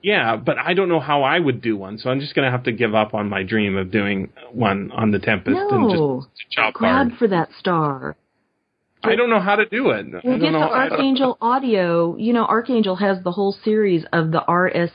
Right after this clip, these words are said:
Speaker 2: C, the Royal Sha-, or, yeah, Royal Shakespeare Society or whatever they are, doing the voice acting of each play. Get
Speaker 1: But
Speaker 2: that.
Speaker 1: I, I, I don't know how I would discuss it. Like, it, how does it,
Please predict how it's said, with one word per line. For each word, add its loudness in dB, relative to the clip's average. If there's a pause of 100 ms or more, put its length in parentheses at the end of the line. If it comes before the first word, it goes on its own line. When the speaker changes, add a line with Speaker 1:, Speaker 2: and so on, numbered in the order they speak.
Speaker 2:
C, 0
the 2
Royal 2
Sha-, -2
or, 2
yeah, 2
Royal 2
Shakespeare 0 (340)
Society 2
or 2
whatever 2
they 2
are, 2 (520)
doing 2
the 2
voice 0
acting 0
of -2
each -4
play. -2 (600)
Get 0
Speaker 1:
But 2
Speaker 2:
that. 0 (100)
Speaker 1:
I, -8
I, 0 (540)
I 2
don't 2
know 2
how 2
I 0
would -4 (320)
discuss -4
it. -2
Like, -6
it, -6 (320)
how 0
does 0
it, 2